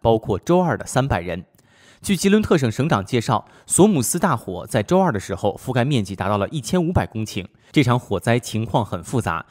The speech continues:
因为土地被极其干燥的植被覆盖。九月中旬，气温仍然很高，而且有旋转的风。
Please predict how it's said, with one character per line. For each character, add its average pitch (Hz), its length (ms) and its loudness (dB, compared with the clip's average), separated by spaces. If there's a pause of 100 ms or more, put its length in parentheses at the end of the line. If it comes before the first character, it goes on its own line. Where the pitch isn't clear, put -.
(140)
因 214 100 4
为 196 100 8
土 - 280 -6
地 156 180 -2
被 113 180 2
极 139 220 -4
其 - 160 -4
干 185 200 2
燥 175 120 2
的 104 80 2
植 120 220 -4
被 151 120 2
覆 135 200 -4
盖。 165 260 -2 (260)
九 147 140 4
月 147 80 8
中 202 180 4
旬， 123 300 -2
气 - 220 -4
温 147 120 2
仍 131 140 0
然 151 160 0
很 92 220 -8
高， 131 360 2
而 131 140 4
且 139 140 0
有 98 120 2
旋 104 360 -2
转 - 180 -2
的 - 80 -14
风。 131 260 0